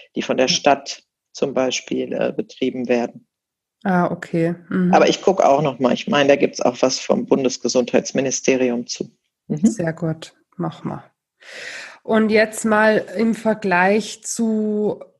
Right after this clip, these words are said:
Speaker 2: Binge-Eating, weil das, äh, für mich klingt es jetzt sehr ähnlich, aber ich habe mich natürlich auch nicht so zu hundert Prozent damit auseinandergesetzt. Da bist du die Expertin.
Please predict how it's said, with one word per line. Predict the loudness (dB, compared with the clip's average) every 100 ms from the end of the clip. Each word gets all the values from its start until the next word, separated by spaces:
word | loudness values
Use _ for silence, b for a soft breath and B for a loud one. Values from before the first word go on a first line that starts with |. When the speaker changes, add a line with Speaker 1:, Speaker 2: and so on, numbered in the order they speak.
| _ _ 4
Speaker 2:
Binge-Eating, | 6 6 4 -2 -4 -4 -2 0 2 2
weil | 2 4 4 2
das, | -2 -4 -8
äh, | -12 -18 -20 _ _ _ _ -20
für | -2 2
mich | 2 2 -6 -12 _ _ _ _ _
klingt | 2 4 4 4
es | 0
jetzt | 0 -2 -2
sehr | 2 4 4
ähnlich, | 2 2 2 0 0 -4
aber | -2 -4
ich | -4 0
habe | 2 2
mich | 0 0
natürlich | 0 0 0 0
auch | -2 -2 0
nicht | -2 -4 -10
so | -2 0 0
zu | -2 2
hundert | 2 2
Prozent | -2 -4 0 0 -2 -2 2
damit | 4 2
auseinandergesetzt. | 0 0 2 2 2 0 -2 -4 -4
Da |
bist | -4 -4 -2
du | 0
die | 2
Expertin. | 0 -6 -6 0 2 2 4 4 2